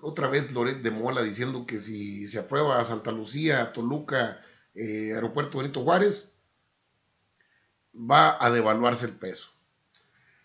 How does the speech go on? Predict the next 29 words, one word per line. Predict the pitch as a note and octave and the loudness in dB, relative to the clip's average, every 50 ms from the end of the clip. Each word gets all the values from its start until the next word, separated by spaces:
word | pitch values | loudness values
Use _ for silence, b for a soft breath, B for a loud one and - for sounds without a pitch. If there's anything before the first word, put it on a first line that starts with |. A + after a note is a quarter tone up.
| b _ | b _
Eh, | - - G2 G#2+ G2+ G2+ G#2 G#2 G#2 G#2 | -16 -12 -10 -10 -6 -4 -4 -2 -2 -4
se | G2 G#2 A#2 | -2 0 0
van | A#2 C3+ D3 D#3 D#3+ D#3 D3+ | 2 2 2 2 2 2 2
a | C#3+ C#3 C3 B2 B2 C3 | 4 4 4 4 4 2
ir | C3+ C#3 C3+ | 2 0 0
las | C3+ C3+ B2+ B2+ | 0 0 0 0
inversiones, | B2 A2+ A2+ G#2+ G#2+ - D3 F3 F#3+ G3 F#3+ F#3+ F#3+ F#3+ F#3+ F#3+ E3+ D3 - - | -2 -2 -2 -2 -2 0 2 4 4 4 6 6 6 6 6 4 2 -2 -8 -6
todo, | - E3 E3 E3+ D#3+ D#3 C#3+ | -4 -2 -2 -2 -2 0 4
ya | C#3+ C#3 | 4 4
nadie | D3 C#3+ C#3 C3+ C3 | 4 4 0 0 2
va | B2+ B2 | 2 2
a | A#2+ | 2
viajar | A2+ A2 G#2 A2 G#2+ | 2 0 -2 -6 -8
a | G#2 | -6
México, | A2 C3 F3+ G#3 F#3 D3+ F#3+ - - G#3 G3+ F#3+ F#3 - b b b b b b b b | -2 2 2 2 2 0 -4 -8 -6 -4 -4 -4 -4 -6 b b b b b b b b
dijo | - - C#3 B2 C3 | -10 -10 -6 -4 -2
Andrés | A#2+ A#2 A2+ A2+ A2 | -2 -2 -2 -2 -2
Manuel, | A2 A2+ A2 A#2 B2 B2 A#2+ A#2+ - - _ _ _ | -2 -2 -2 0 0 -2 -2 -4 -8 -12 _ _ _
eh, | - B2 B2 B2+ - - - | -8 -8 -8 -8 -12 -12 -4
eso | C#3 C3+ C3+ A#2 - C3 A#2+ A2+ | -2 -2 -2 -2 -2 -2 0 2
es | B2 A#2+ A2+ A2 | 2 2 0 -2
desinformar. | A2 G#2 G#2+ A#2+ A2 G2 F#2+ A2 G#2 G#2+ G#2+ G#2 G2 - - _ | -4 -4 -4 -6 -6 -6 -4 -4 -4 0 0 0 0 0 -8 _
Tal | - C3 D3 D3 - | -2 -2 -2 0 0
parece | D3 B2+ C3+ C3+ B2+ C3+ B2+ A#2 | 0 0 0 0 -2 -2 -4 -4
que | C3 C3 | -2 -4
hay | B2 | -4
gente | A#2 A#2 B2+ B2 B2 A#2+ - D3+ C#3 | 0 0 0 -2 -2 -2 -6 -8 -8
con | - B2+ A2+ | -6 -6 -6
intereses | A2 G#2+ G2 - A2 A2 A#2+ B2 A#2 C3 C3+ B2 - - - | -6 -6 -4 -4 -2 -2 0 -2 -2 -2 -4 -4 -6 -8 -12